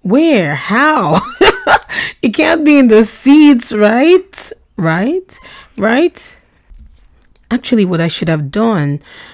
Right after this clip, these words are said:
was Google it, uh, and see how it happens, you know, to join the ma-, 'cause I'm thinking about the bathroom, but I'm like, "Those bathrooms are tiny."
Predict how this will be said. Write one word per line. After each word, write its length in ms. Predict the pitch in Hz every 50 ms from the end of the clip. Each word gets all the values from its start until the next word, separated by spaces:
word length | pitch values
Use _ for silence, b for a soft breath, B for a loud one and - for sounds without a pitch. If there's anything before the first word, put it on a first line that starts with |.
| B B
was 300 | B 165 165 151 147 151
Google 500 | 151 147 147 175 196 202 190 196 185 170
it, 320 | 147 139 139 - - - _ _ _ _ _ _ -
uh, 300 | 156 151 151 147 143 - -
and 180 | 165 165 160 156
see 240 | - - - 185 175
how 340 | 151 - - 190 180 165
it 120 | - 143 -
happens, 720 | - - - 202 165 - 160 147 139 123 123 143 - - b b b b b b b b
you 100 | - 175
know, 160 | 160 165 156
to 240 | 151 - 165 160 156
join 240 | 170 185 180 175 165
the 60 | 160
ma-, 200 | 156 160 160 170
'cause 140 | - - 247
I'm 120 | 262 269 247
thinking 220 | 330 339 359 320
about 160 | 254 214 190
the 60 | 170 156
bathroom, 580 | 147 170 170 165 196 196 - - 165 151 151
but 100 | 175 190
I'm 80 | 240 240
like, 160 | 269 262 254
"Those 180 | - 320 392 -
bathrooms 460 | - 269 - - - - 233 165 -
are 100 | 143 139 - _
tiny." 520 | - - - 233 302 349 339 214 156 -